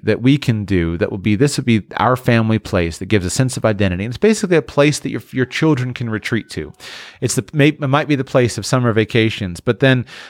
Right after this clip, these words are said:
what if one of your children, you know, has a setback or gets fired or something like that? Do you have a family property that they can retreat to? They can, can go back to, they can get their feet under themselves and can, um, can, can reestablish.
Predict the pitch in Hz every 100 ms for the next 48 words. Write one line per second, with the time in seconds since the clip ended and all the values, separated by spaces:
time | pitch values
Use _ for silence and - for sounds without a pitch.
0 | - 139 139 143 143 - 139 135 127 -
1 | 139 135 120 127 123 120 113 104 117 104
2 | 107 110 - 127 - 92 85 98 104 101
3 | - 113 104 92 95 120 101 101 98 95
4 | 80 90 127 110 175 175 143 131 123 117
5 | - 110 104 104 92 90 104 104 101 95
6 | - 120 104 - 90 - - - - -
7 | - 107 117 101 95 104 104 95 117 143
8 | 113 104 - 104 92 85 82 95 - 127
9 | - 113 101 98 95 92 101 92 87 -
10 | 90 - 101 90 85 85 92 85 78 73
11 | 78 _ - 113 90 - - 92 85 -
12 | 110 104 - 92 90 90 - -